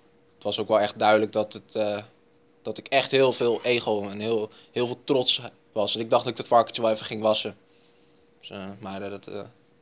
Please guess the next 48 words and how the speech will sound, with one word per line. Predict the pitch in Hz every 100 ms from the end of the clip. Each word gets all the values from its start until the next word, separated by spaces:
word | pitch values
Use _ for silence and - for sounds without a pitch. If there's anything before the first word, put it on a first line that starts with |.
| _ _ _ _ _ _ _
nee, | 135 160 180
dat | 131
is, | 131
dat | 127 127
is, | - -
eh, | 127 123
dat | 113 - _
zie | - 135
ik | 131
nu | 127
wel | 123 113
anders. | 117 107 107 - _ -
Ehm, | 101 110 113 110
het | 110 - - _
feit | - 123
dat | 120
ik | 120
een |
ziekte | 127 139 -
heb | 131 123
en |
dat | 123
ik | 110
dat | 120 139
moet | 120 120 117 -
accepteren, | 117 120 - 120 127 135
dat | 117 110
heeft, | 113 110
eh, | 117
heel | 110 127 135 127
lang | 117
geduurd. | 107 113
Het | 107
zit | - 143
er |
nog | 127
steeds | - 143
niet | 135 110
helemaal | 101 101
in, | 98 104
hoor. | 147
Als | 139
ik | 131
opsta | - 139 - 123
in | 120
de |
ochtend, | 110 131 123 117 - - - - _ _ _ _
maar | - 120 131